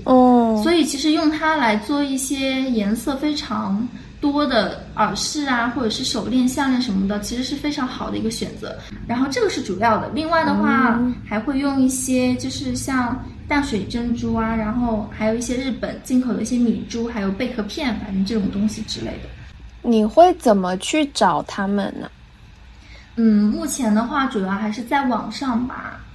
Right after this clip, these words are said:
Speaker 2: 主要是淘宝和阿里巴巴这些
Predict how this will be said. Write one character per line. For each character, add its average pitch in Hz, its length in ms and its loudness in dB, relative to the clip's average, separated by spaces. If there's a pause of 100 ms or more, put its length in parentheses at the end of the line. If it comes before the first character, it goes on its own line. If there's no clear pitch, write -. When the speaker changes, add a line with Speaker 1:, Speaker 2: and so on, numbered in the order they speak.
Speaker 2:
主 214 60 -6
要 220 200 -2
是 262 200 -4
淘 214 220 -4
宝 214 280 2
和 190 320 -4 (300)
阿 220 120 0
里 220 80 2
巴 208 220 -4
巴 214 160 0
这 220 180 -2
些 208 580 -2